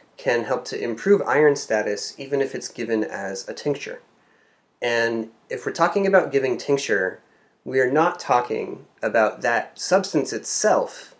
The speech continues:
being such a rich source of iron or any other mineral that it's, uh, boosting up your levels in a, in a nutritive way.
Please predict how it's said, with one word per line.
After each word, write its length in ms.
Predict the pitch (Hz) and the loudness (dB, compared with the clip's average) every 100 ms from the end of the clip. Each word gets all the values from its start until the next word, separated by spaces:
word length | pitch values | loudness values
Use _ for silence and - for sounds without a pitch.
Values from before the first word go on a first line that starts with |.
| _ _ _ _ - | _ _ _ _ -10
being 360 | 127 147 139 123 | 0 2 2 2
such 260 | 135 127 | 0 0
a 80 | 120 | 0
rich 320 | 110 113 - | 2 0 0
source 380 | - 156 165 160 | -4 4 4 4
of 100 | 113 | 0
iron 520 | 101 104 98 98 98 - | 0 2 0 0 -2 -2
or 280 | 104 98 95 | -2 0 0
any 180 | 101 | -2
other 300 | 98 107 92 - - | -2 -2 -4 -10 -4
mineral 600 | 107 110 87 80 113 - _ _ _ | 0 0 0 -2 -6 -12 _ _ _
that 460 | - 113 104 95 - | -4 0 2 0 -2
it's, 380 | 107 - - 117 | -2 -2 -4 -2
uh, 380 | 98 92 87 113 | -2 -2 -4 -4
boosting 360 | 147 139 135 117 | -6 -4 -4 -2
up 160 | 101 | -2
your 120 | 101 98 | -2 -4
levels 500 | 95 95 - - - | -4 -4 -8 -10 -8
in 140 | 113 | -6
a, 240 | 101 95 104 | -6 -6 -8
in 80 | |
a 60 | 98 | -6
nutritive 600 | 98 110 110 92 73 - | -4 -4 -4 -8 -10 -10
way. 320 | 92 76 - | -8 -8 -10